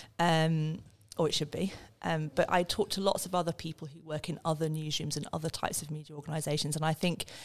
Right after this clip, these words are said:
many, if not all, newsroom cultures,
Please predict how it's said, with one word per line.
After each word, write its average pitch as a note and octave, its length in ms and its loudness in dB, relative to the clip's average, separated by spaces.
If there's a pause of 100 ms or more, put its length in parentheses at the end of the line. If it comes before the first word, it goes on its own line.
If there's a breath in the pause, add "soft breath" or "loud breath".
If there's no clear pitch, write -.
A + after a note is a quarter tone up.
(140)
many, G3 340 6
if - 200 2
not F3+ 180 4
all, G3+ 280 10
newsroom D3 440 2
cultures, - 800 -4